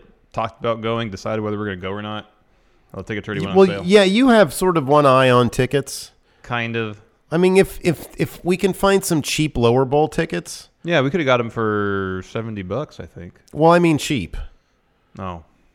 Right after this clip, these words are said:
Speaker 2: I mean, seventy bucks, that's the price of, like, a Cal Fit membership for a month. That's not cheap.
Speaker 1: Cal Fit's expensive then.
Speaker 2: I know, it's super
Speaker 1: Why is it
Speaker 2: expensive.
Speaker 1: so much?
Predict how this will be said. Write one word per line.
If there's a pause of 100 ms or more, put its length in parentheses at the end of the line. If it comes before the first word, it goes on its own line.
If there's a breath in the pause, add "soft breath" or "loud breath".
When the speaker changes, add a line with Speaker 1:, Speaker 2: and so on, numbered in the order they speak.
Speaker 2:
I
mean,
seventy
bucks,
that's
the
price
of,
like,
a
Cal
Fit
membership
for
a
month. (280 soft breath)
That's
not
cheap. (340)
Speaker 1:
Cal
Fit's
expensive
then.
Speaker 2:
I
know,
it's
super
Speaker 1:
Why
is
it
Speaker 2:
expensive.
Speaker 1:
so
much?